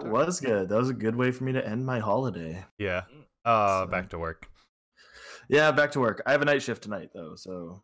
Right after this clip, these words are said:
Speaker 3: Oh,
Speaker 2: twelve
Speaker 3: solid.
Speaker 2: hours on the floor.
Speaker 3: Okay.
Speaker 1: Yeah, that's not too bad.
Speaker 3: Uh,
Speaker 1: How was your week, though? How were you guys' week?
Speaker 3: Uh, it was good. Uh, like I said, the whole week prior to Thursday, I just didn't have a ton of time.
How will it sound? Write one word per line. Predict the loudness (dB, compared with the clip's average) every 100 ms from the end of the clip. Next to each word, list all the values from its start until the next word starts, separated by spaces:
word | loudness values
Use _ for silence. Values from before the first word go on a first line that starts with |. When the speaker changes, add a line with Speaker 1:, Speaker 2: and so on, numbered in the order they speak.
| -8
Speaker 3:
Oh, |
Speaker 2:
twelve | -8 -2
Speaker 3:
solid. | 0 2
Speaker 2:
hours | 0 -2
on | -6 -8
the |
floor. | -8 -10 -10 -14 _ _
Speaker 3:
Okay. | -6
Speaker 1:
Yeah, | -4
that's | -4
not | -8
too | -14
bad. | -18 -20 _ _ -20 _ _ _ _ _ _ _ -4
Speaker 3:
Uh, | 0 2 2 2
Speaker 1:
How | 2
was | 2
your | -2
week, | -4
though? | -10 -6
How | -4
were | -4
you | -6
guys' | -8 -14 -14
week? | -18 _ _ _ _
Speaker 3:
Uh, | 2 4 4 2
it |
was | -4 -8
good. | -2 2 2 -2 -10 -14 -20 _ _
Uh, | -2 0
like | 2 0
I |
said, | -2 0 0 0
the | -4
whole | 0 0 0
week | -4 -6
prior | -4 0 0 0
to |
Thursday, | -6 -8 -8 -6 -8
I |
just | -8 -12
didn't | -14 -12
have | -12
a | -12
ton | -12
of | -12
time. | -10 -10 -12